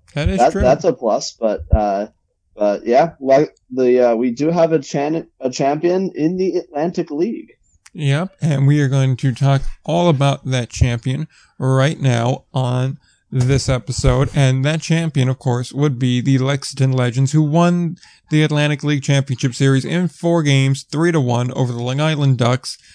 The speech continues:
Speaker 1: The Ducks made their fifth straight Atlantic League Championship. However,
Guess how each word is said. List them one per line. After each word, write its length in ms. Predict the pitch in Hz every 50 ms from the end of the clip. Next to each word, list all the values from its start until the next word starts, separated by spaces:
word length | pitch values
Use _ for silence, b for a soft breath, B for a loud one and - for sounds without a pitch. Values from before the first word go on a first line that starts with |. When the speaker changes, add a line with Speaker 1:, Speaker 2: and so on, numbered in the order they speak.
| b b
Speaker 1:
The 80 | - 131
Ducks 320 | 123 131 131 131 - -
made 220 | 143 135 131 127 110
their 140 | 127 131 120
fifth 300 | - - 156 151 139 -
straight 540 | - - - - 151 151 147 151 151 - b b b b b b
Atlantic 380 | 143 139 139 139 139 139 139
League 160 | 147 143 131
Championship. 800 | - - 160 143 139 139 - 143 139 139 135 - - 151 156 139
However, 480 | 143 131 131 131 127 123 123 127 123 -